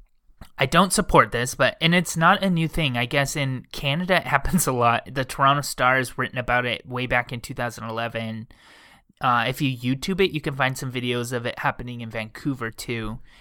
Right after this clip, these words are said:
There's even, like, a Facebook page of people taking pictures of this happening. So, like, it's a thing, but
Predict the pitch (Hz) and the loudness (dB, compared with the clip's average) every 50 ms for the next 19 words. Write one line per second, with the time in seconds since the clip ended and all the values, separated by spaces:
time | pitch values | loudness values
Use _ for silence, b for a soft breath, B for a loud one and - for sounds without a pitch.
0 | b b - 147 151 156 185 185 220 233 233 202 165 160 - 131 - - - 131 | b b -4 -2 0 0 0 0 -2 -2 0 -2 -2 0 -2 -4 -4 -4 -4 -2
1 | 135 139 - - - 170 - - - - 175 165 165 170 170 151 147 131 - - | -2 -2 -2 0 0 0 -2 -2 -4 -2 0 2 2 2 2 0 -4 -6 -4 -6
2 | 143 135 - 135 - - 135 123 - 127 120 - 135 - - - 135 123 135 123 | -6 -4 -4 -6 -6 -6 -6 -6 -6 -8 -8 -10 -10 -10 -10 -10 -8 -8 -10 -10
3 | 120 127 - - - 131 - 135 127 127 - - 151 151 156 151 208 202 - 220 | -10 -10 -6 -2 -2 -2 -2 -4 -8 -10 -6 -2 0 0 0 0 0 0 0 -2
4 | - - - - 151 147 127 120 117 117 120 B B B B B B B B B | -4 -2 -2 0 2 2 2 0 -2 -6 -8 B B B B B B B B B
5 | - 147 139 131 - - | 2 4 4 4 2 -2